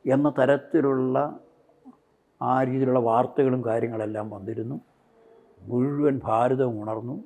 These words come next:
അങ്ങനെ നമ്മൾ നിശ്ചയിച്ച രണ്ടാമത്തെ കരസേവ തർക്കമന്ദിരം തകർന്നു എന്ന് പറയുമ്പോൾ അധർമ്മത്തിൻ്റെ പ്രതീകം പൂർണ്ണമായും തുടച്ചു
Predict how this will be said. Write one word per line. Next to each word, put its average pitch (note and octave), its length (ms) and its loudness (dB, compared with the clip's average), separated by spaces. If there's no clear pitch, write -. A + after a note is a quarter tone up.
അങ്ങനെ C3 340 0
നമ്മൾ B2+ 180 2
നിശ്ചയിച്ച C3 560 2
രണ്ടാമത്തെ C#3+ 840 4
കരസേവ B2 520 -2
തർക്കമന്ദിരം D3 800 0
തകർന്നു D#3 460 6
എന്ന് D#3 160 4
പറയുമ്പോൾ C3+ 440 6
അധർമ്മത്തിൻ്റെ F3+ 680 8
പ്രതീകം F3+ 680 8
പൂർണ്ണമായും D#3+ 960 10
തുടച്ചു C3 520 0